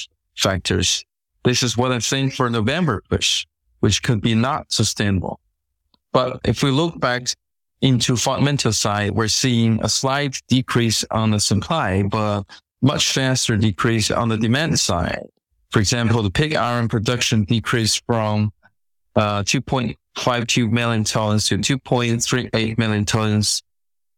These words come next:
at a stable rate for the past six and seven weeks. It doesn't really drop, like, for one week,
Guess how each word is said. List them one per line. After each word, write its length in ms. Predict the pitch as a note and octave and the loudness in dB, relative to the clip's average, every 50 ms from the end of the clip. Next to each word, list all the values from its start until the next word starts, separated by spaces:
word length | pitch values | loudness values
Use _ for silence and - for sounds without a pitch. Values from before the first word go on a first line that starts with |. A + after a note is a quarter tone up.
| _ _ - | _ _ -2
at 300 | A2+ A2 G#2+ A2 G#2+ - - | 0 0 0 -2 -2 -2 -2
a 60 | A2+ | -2
stable 440 | - - - F3+ F#3+ E3+ C3 G#2+ G2 | -2 -2 0 0 0 0 0 0 0
rate 280 | G2 G2 F#2+ G2 F#2+ | 0 0 0 0 -2
for 380 | - - - A2 G#2 G2+ G2+ F#2+ | -2 -2 0 0 0 0 0 0
the 160 | F2+ F#2+ F2 | 0 0 0
past 540 | - - - A2+ A2+ A2+ A2+ - - - - | -2 -2 -2 -2 -2 -2 -2 -4 -6 -4 -4
six 400 | - - - - B2+ A#2 - - | -4 -2 0 -2 -2 -2 0 0
and 200 | A2+ G2 F#2+ - | 0 2 0 0
seven 380 | - - C3 A#2 A2+ G#2+ G2+ | 0 0 0 0 2 2 2
weeks. 280 | A2 A#2+ A#2 A#2+ A#2 - | 2 2 2 2 2 2
It 180 | A2 F2 D2+ - | 0 0 -2 -2
doesn't 380 | B2 B2+ B2 A#2+ B2 A#2+ A2 | -2 -2 0 2 2 2 2
really 340 | G#2+ A2+ A#2 A2+ A2 G#2+ G2+ | 2 2 2 2 0 0 0
drop, 440 | G2+ - - A2+ A2+ A2+ A2+ A2+ - | 0 0 0 0 0 -2 -4 -4 -2
like, 280 | G#2+ G2+ G2 G2 G2+ - | -2 0 0 -2 -2 -2
for 160 | - G#2 G2 | -2 -2 0
one 380 | F#2 F#2+ A2+ A#2+ C3 C#3 C3+ B2+ | 0 0 0 0 0 0 2 2
week, 400 | B2 B2 B2 A#2 - - - | 2 2 2 0 -2 -2 -6